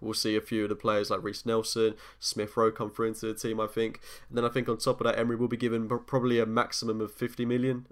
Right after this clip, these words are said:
um, possibly. I'm not too sure. I, I, honestly, I can't put a, a figure on how much we're gonna have to spend. I think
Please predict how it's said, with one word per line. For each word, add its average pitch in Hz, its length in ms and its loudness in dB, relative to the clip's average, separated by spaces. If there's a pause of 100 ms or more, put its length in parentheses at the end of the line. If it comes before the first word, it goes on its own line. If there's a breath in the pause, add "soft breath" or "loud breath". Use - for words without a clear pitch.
(120)
um, 110 540 2 (720)
possibly. 123 640 0
I'm 110 100 0
not 110 140 -2
too 113 160 -4
sure. 117 440 0
I, 107 200 6 (100)
I, 120 200 2
honestly, 113 280 0
I 110 80 6
can't 110 240 4
put 107 340 2
a, - 40 -6
a 110 40 -2
figure 107 280 0
on 104 80 0
how 104 140 0
much 104 200 -4
we're 107 60 -6
gonna 104 140 -2
have 95 80 -4
to 107 60 -10
spend. 104 320 0
I 104 40 -2
think 113 260 -4